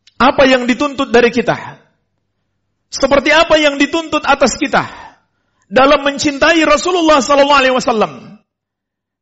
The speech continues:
Dalam hadis juga diriwayatkan Al-Bukhari dan Muslim dari Anas bin Malik radhiyallahu anhu,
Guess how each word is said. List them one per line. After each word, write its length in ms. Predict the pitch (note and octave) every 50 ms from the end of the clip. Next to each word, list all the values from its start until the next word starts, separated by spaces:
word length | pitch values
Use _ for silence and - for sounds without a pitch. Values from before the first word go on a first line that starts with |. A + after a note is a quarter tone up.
| _ _ -
Dalam 200 | G3 A#3 A#3+ A#3 G#3
hadis 240 | A#3+ B3 B3+ A3+ - - - - - - - - - _ _ _ _
juga 240 | - F3+ A3+ A3 A#3+
diriwayatkan 480 | A3 A3+ A3 A3 A#3 A#3+ A#3 A#3 A#3 A3
Al-Bukhari 480 | G#3+ A3 A3 G#3 G#3+ - A#3+ A3+ A3
dan 160 | G#3 G#3+ G#3 G#3+
Muslim 480 | A3 - - A3 F#3 E3+ C#3+ B2+ - - - - - - _ _ -
dari 160 | G#3+ A#3 B3+
Anas 300 | - C4 C#4+ C#4 - -
bin 100 | C#4 B3+
Malik 400 | B3+ B3 C4+ D4 D4 C#4+ C#4 A#3+
radhiyallahu 640 | B3+ B3 B3+ A#3+ A3+ B3 B3 A#3+ A#3+ A#3+ G#3 A#3+ G#3
anhu, 420 | A3 G#3+ G3+ E3+ F3+ D#3+ C#3 -